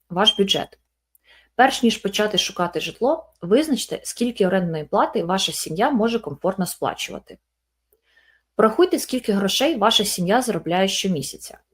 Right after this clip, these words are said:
Дохід після сплати податків. Загальне правило. Намагайтеся витрачати близько тридцяти-тридцяти п'яти відсотків вашого щомісячного післяподаткового доходу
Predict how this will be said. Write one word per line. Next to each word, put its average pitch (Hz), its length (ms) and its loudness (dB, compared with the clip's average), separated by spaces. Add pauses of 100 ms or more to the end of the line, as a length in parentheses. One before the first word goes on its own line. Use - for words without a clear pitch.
Дохід 196 420 0
після 208 300 0
сплати 175 360 -2
податків. - 500 -6 (1800)
Загальне 254 480 2
правило. 156 500 -2 (680)
Намагайтеся 220 600 2
витрачати 208 540 0
близько 202 380 4
тридцяти-тридцяти 202 920 -2
п'яти 196 340 2
відсотків 196 540 -2
вашого 226 400 0
щомісячного 202 760 -2
післяподаткового 208 1000 0
доходу 269 500 0